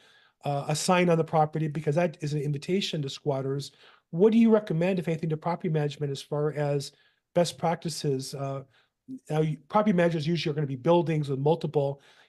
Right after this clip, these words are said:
and managers who are on site as opposed to single family homes. So what would you recommend to a single family agent, um, putting a sign on, not putting a sign on? Can you report to the police if the property is vacant? Is there anything else that can be done?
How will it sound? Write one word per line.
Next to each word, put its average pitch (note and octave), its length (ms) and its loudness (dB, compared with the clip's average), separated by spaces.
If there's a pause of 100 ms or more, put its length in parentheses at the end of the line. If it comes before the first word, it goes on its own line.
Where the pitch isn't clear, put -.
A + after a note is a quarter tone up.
(120)
and D3 220 2
managers D#3 540 4
who C3+ 120 -4
are B2+ 60 -4
on C3+ 140 -4
site C#3 240 -2
as C#3 140 -6
opposed D3 260 0
to C3+ 80 -8
single D3+ 280 -4
family C#3 520 -6 (420)
homes. D#3+ 380 4
So F3+ 100 0
what G3 180 4
would D#4 120 0
you C#4+ 60 2
recommend F#3+ 340 2
to D#3+ 60 -2
a - 20 -2
single E3+ 240 -4
family E3+ 340 -4
agent, D3+ 440 -2 (460)
um, C#3+ 380 -2 (100)
putting G#3 160 4
a - 20 -2
sign G#3 260 2
on, G3+ 180 2
not E3+ 160 -2
putting F#3+ 160 0
a - 40 -2
sign F3+ 220 0
on? F3+ 320 -2 (400)
Can E3 100 0
you D3+ 100 2
report D#3 400 0
to - 80 -14
the G3 80 -2
police F#3+ 220 -2
if - 40 -18
the F3+ 60 -8
property F3 300 -2
is D#3 60 -4
vacant? D#3+ 340 -4
Is C3+ 80 -4
there C#3+ 80 -2
anything D#3 180 -2
else D3+ 160 -4
that D#3+ 100 -8
can D#3+ 120 -6
be D3+ 80 -2
done? D#3 420 -2